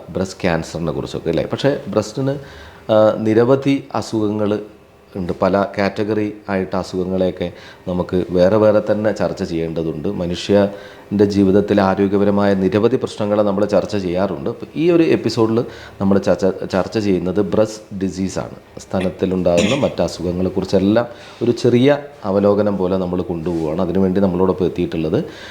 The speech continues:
ഡോക്ടർ അഞ്ജലി എ ആർ, ആ, ഡോക്ടർ മൂപ്പൻസ് മെഡിക്കൽ കോളേജിലെ,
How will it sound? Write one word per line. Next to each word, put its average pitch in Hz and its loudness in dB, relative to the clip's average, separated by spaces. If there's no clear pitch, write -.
ഡോക്ടർ 113 2
അഞ്ജലി 113 -2
എ 92 2
ആർ, 104 4
ആ, 95 2
ഡോക്ടർ 98 0
മൂപ്പൻസ് 107 0
മെഡിക്കൽ 101 0
കോളേജിലെ, 92 2